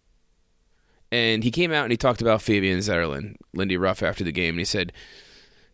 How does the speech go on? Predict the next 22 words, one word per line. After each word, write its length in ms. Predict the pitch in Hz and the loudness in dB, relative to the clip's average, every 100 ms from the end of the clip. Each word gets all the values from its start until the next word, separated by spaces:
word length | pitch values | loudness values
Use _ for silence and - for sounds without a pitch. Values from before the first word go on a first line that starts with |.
| - | -10
"Zetterlund's 520 | 101 127 185 185 160 | -4 0 2 2 2
not 120 | 165 | 2
on 80 | 160 | 2
the 60 | 147 | 2
team 300 | 139 131 123 | 2 2 2
because 420 | 110 117 104 101 | 2 2 2 2
you 80 | 98 | -2
have 260 | 117 160 | -2 -2
to 80 | 214 | 0
produce, 500 | 214 175 165 143 - | 0 2 4 4 2
and 100 | 113 | 0
if 120 | 107 | 0
you're 100 | 101 | 0
not 300 | 98 117 180 | 0 0 0
gonna 160 | 220 220 | 0 2
produce, 560 | 233 185 226 180 165 - - - - | 0 2 2 4 2 -2 -12 -20 -8
you 180 | 110 131 | 0 0
at 180 | 107 | 2
least 360 | 90 139 190 - | 0 2 2 2
have 320 | - 147 - | 0 -2 -2
to 60 | 139 | -2
pl-, 280 | - 139 | 0 2